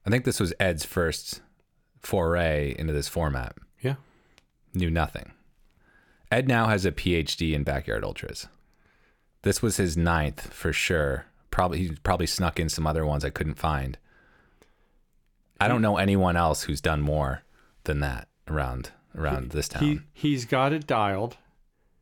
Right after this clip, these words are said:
Speaker 2: And the, the thing you'll, you'll see if you did, like, the, like, the look of him from the first lap to the look of him from the thirty-fifth lap,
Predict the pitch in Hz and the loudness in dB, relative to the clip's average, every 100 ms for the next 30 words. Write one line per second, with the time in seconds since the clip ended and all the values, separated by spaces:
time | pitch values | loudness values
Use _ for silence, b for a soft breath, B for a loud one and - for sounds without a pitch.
0 | _ _ _ _ _ _ - 123 113 110 | _ _ _ _ _ _ -4 0 0 -2
1 | 98 107 123 120 117 113 113 - 139 143 | -4 -2 0 0 -2 -4 -2 -2 0 2
2 | 143 139 139 120 - - 131 123 101 127 | 0 0 -2 -2 -2 -2 0 0 0 -2
3 | 139 135 127 127 113 123 117 113 110 - | 0 -2 0 0 0 0 2 2 0 -2
4 | 117 113 107 113 107 131 135 120 131 127 | -2 -2 0 -2 0 0 0 -2 0 0
5 | 113 117 110 101 - 127 131 - 127 127 | -2 -2 -2 -2 0 0 -2 -2 -2 -2
6 | - 113 110 113 123 120 120 117 - b | -4 -4 -4 -4 -4 0 0 0 -4 b
7 | b b _ 131 120 107 131 120 110 123 | b b _ -2 0 0 0 2 2 -2
8 | 117 104 92 98 | -2 -2 -2 -4